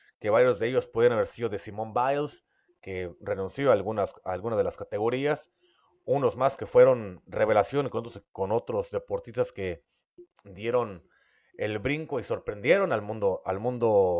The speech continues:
olímpico, eh, a ganar las preseas de oro, las preseas doradas. Eso, en varias sorpresas, claro que sí, se dieron, se dieron cosas de qué, de qué hablar. Por su parte, el anfitrión Japón, que aunque no contó con el apoyo de sus aficionados por la pandemia,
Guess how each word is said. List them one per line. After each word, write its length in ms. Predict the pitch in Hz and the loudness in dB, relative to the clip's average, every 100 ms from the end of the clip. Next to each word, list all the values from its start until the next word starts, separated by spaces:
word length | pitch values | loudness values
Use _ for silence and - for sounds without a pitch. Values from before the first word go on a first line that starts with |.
| 85 | 0
olímpico, 580 | 104 120 143 147 143 113 | -2 0 -2 -6 -2 -2
eh, 140 | 95 | 0
a 120 | 95 90 | -2 -4
ganar 280 | 98 117 | -2 -2
las 140 | 107 - | -2 -8
preseas 440 | 95 - 117 104 | -12 -4 0 0
de 80 | 101 | 2
oro, 280 | 110 135 151 | 4 4 2
las 140 | 143 | -2
preseas 340 | - 92 110 98 | -6 -6 -4 -2
doradas. 420 | 101 127 147 - _ - - - | 2 2 0 -6 _ -20 -20 -14
Eso, 500 | - 127 127 147 143 _ - | 0 0 2 -2 -4 _ -12
en 160 | 104 | -2
varias 200 | 104 123 | 2 2
sorpresas, 460 | 110 95 120 110 - | 0 -4 -4 -4 -6
claro 280 | - 110 104 | -2 -2 -2
que 100 | - | -8
sí, 160 | 110 | -16
se 160 | 104 98 | -14 -12
dieron, 400 | 98 104 101 87 _ _ _ | 0 2 2 0 _ _ _
se 160 | - 101 | -14 -8
dieron 260 | 107 104 | -6 -6
cosas 400 | - 107 110 101 | -6 -6 -2 -2
de 120 | 90 | -4
qué, 320 | - 98 98 - _ _ | -8 -6 -6 -8 _ _
de 260 | 92 92 - | -4 -4 -2
qué 140 | 107 | -2
hablar. 340 | 95 101 95 | 0 2 0
Por 160 | - 101 | -2 -6
su 160 | 117 - | -4 2
parte, 500 | 156 165 180 170 _ _ _ - | 2 4 0 0 _ _ _ -2
el 180 | 107 | 0
anfitrión 320 | 110 - 139 143 | 0 -2 -4 -2
Japón, 460 | 131 - 180 208 | -2 2 0 0
que 140 | - 117 | 0 0
aunque 320 | 107 107 113 | 0 -4 -2
no 180 | 180 185 | -2 0
contó 320 | 139 120 - | -2 0 -2
con 140 | 131 | 0
el 40 | 110 | -2
apoyo 280 | - 151 | -2 -2
de 60 | 143 | -4
sus 120 | 101 | -6
aficionados 600 | 92 101 104 123 160 165 | -18 -16 -8 0 2 2
por 160 | - 101 | -2 -6
la 120 | 98 | -6
pandemia, 540 | - 98 127 135 139 | -6 -4 -4 -2 -4